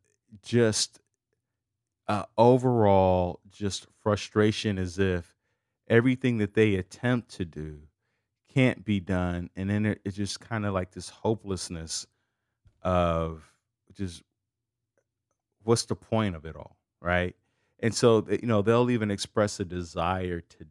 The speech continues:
die. And, and you'll, and you'll know this 'cause one of the signs is they start giving away prized possessions, books, food, money,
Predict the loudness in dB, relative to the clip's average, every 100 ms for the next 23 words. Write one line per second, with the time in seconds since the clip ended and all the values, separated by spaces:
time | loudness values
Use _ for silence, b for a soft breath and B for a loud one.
0 | _ -6 -4 -4 -6 _ _ _ _ _
1 | _ -2 -2 -2 -4 -4 -2 -2 -2 -4
2 | -10 _ _ _ _ 0 4 4 2 2
3 | 4 4 4 -2 -4 -4 -2 0 0 0
4 | -2 -4 -6 -10 -2 0 0 -2 -2 -2
5 | -4 -2 -2 -2 -8 _ _ _ -2 2
6 | 4 2 -2 -10 _ -10 0 0 0 -10
7 | -20 -20 _ _ _ _ _ 4 4 2
8 | -2 -6 -6 _ _ 0 2 4 2 0
9 | -2 -6 -4 0 0 0 -2 -4 -6